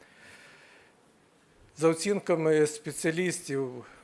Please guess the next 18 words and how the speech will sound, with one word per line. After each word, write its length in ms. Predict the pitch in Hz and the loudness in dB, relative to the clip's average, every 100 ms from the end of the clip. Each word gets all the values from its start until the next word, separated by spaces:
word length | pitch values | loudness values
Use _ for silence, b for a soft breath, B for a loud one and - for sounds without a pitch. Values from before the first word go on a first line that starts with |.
| B B B _ | B B B _
тільки 300 | 147 143 147 | -10 -6 -2
у 80 | 139 | 0
газодобування 840 | 139 139 135 143 180 196 160 156 156 - _ _ _ _ | -2 -6 -6 0 0 0 -4 -6 -8 -20 _ _ _ _
публікувало 680 | 147 139 139 147 147 143 139 | -10 -8 -8 0 2 2 0
цифри, 460 | 139 143 139 - | 0 -2 -2 -8
що 160 | 127 131 | -12 -10
вони 160 | 131 135 | -6 -6
можуть 340 | 135 123 123 | -6 -8 -10
бути 280 | 131 131 127 | -10 -8 -10
від 100 | 131 | -10
ста 240 | - 143 | -6 -6
до 100 | 127 | -6
ста 220 | 127 - | -8 -10
п'ятдесят 400 | 123 - 131 127 | -12 -6 -6 -6
мільйонів. 480 | 123 120 123 120 120 | -8 -6 -6 -6 -10
В 100 | - | -14
країні 460 | - 135 147 127 117 | -8 -4 -4 -4 -6
вони 280 | 120 120 | -8 -8